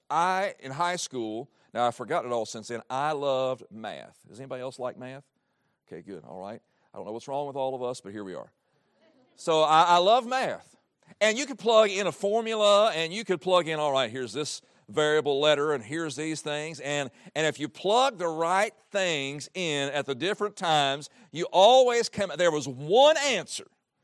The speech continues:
If you got the formula right, you always got, it always added up. Two plus two was always four, and, uh, and, and all these different formulas, there was always this guaranteed answer. And if you got the formula right,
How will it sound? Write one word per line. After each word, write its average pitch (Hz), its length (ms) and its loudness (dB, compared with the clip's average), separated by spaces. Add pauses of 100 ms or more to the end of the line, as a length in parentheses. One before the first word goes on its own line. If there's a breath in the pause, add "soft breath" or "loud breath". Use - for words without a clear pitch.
(1600)
If 165 140 -2
you 156 80 -8
got 226 280 10
the 175 100 0
formula 208 480 0
right, 170 440 6
you 160 60 -4
always 196 640 4
got, 170 340 6
it 156 80 2
always 185 540 4
added 170 400 4
up. 127 320 0
Two 240 200 -4
plus 190 220 0
two 196 180 0
was 165 140 -2
always 170 480 4
four, 135 560 0
and, 123 160 -4 (300 soft breath)
uh, 175 220 8
and, 180 140 4
and 180 180 2
all 220 220 8
these 226 200 -2
different 208 240 0
formulas, 175 320 -2
there 170 100 6
was 165 120 2
always 254 580 6
this 165 160 -4
guaranteed 214 520 -2
answer. 185 300 -2
And 160 160 0
if 165 100 0
you 160 120 -6
got 214 400 4
the 165 180 2 (300 soft breath)
formula 269 640 6
right, 147 400 6